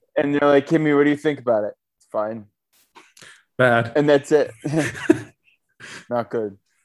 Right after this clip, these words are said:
Speaker 1: Not good. And they're like, "Cool."
Speaker 2: Uh, that was
Speaker 1: That
Speaker 2: color
Speaker 1: was so
Speaker 2: commentary
Speaker 1: fun.
Speaker 2: from Kimi Räikkönen.
Speaker 1: <laughs> There it is. Did you see the press con-, conference with him, uh, that they did p-,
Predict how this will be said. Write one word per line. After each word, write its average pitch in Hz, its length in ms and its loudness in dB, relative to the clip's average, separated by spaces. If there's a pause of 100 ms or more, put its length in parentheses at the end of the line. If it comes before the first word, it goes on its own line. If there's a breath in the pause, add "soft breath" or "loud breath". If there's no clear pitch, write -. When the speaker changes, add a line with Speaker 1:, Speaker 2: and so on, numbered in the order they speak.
(200)
Speaker 1:
Not 110 120 -20
good. 98 220 -20 (680)
And 120 100 -10
they're 120 80 0
like, 117 300 0 (380)
"Cool." 120 460 -2 (720)
Speaker 2:
Uh, 147 180 8
that 139 140 6
was 147 120 6
Speaker 1:
That 147 40 2
Speaker 2:
color 151 120 10
Speaker 1:
was 160 100 10
so 170 60 8
Speaker 2:
commentary 143 400 8
Speaker 1:
fun. 123 60 -2
Speaker 2:
from 135 200 6
Kimi 151 220 6
Räikkönen. 165 960 4
Speaker 1:
<laughs> 185 540 6
There 175 260 6
it 185 100 -2
is. 180 140 -2 (380)
Did 165 220 -6
you 185 100 -6
see 226 160 -6
the 208 100 0
press 147 260 -4
con-, 156 220 -4 (220)
conference 139 360 -6
with 139 120 -10
him, 139 360 -10
uh, 117 380 -2 (180)
that 127 140 -6
they 131 100 -4
did 123 360 -8 (300)
p-, 127 80 -6